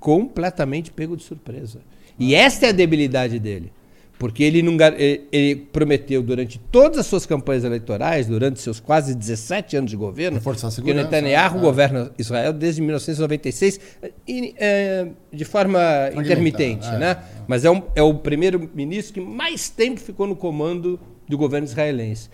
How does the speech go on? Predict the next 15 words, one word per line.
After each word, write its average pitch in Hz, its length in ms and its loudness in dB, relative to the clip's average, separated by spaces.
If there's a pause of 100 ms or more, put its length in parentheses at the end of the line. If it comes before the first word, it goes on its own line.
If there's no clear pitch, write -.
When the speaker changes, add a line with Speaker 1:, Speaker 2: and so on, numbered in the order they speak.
(140)
Speaker 1:
Qual 302 160 2
é 311 40 2
a 285 40 0
grande 220 320 4
promessa 175 420 -2
do 160 80 -4
Netanyahu 160 520 -2
sempre? 113 540 -4
Segurança. 147 720 -6 (840)
Comigo 156 480 0
os 170 80 -2
palestinos 151 540 -4
não 110 100 -6
têm 127 180 -8
vez. 95 300 -10